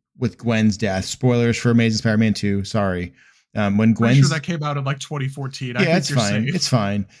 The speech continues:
Speaker 1: So when, when she dies, that was so right out of the comic book with her
Speaker 2: Mm-hmm.
Speaker 1: outfit and how she fell. And, like, when she fell and snapped her neck on the ground, the sound it made,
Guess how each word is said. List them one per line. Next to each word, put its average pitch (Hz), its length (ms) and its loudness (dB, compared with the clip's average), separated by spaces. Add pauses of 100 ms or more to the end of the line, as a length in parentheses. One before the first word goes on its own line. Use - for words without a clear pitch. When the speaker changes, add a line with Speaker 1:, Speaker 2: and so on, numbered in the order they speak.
(140)
Speaker 1:
So 135 300 4
when, 123 260 2
when 123 140 4
she 151 180 0
dies, 113 540 0 (140)
that 113 180 0
was 143 200 0
so 123 540 2
right 98 480 -2
out 101 200 -4
of 101 100 -8
the 110 80 -4
comic 98 380 -4
book 101 360 -4 (380)
with 110 180 -2
her 107 120 0
Speaker 2:
Mm-hmm. - 120 -6
Speaker 1:
outfit 104 400 -2
and 92 80 -10
how 90 160 -4
she - 160 -12
fell. 147 480 0
And, 113 140 -2
like, 95 220 -8 (340)
when 120 200 2
she 135 320 4
fell 131 440 0
and 110 120 -2
snapped 107 640 -2
her 120 180 0
neck 98 340 -2
on 117 80 -2
the 104 100 -2
ground, 107 520 0
the 98 80 -6
sound 110 540 0
it 123 100 -2
made, 127 500 4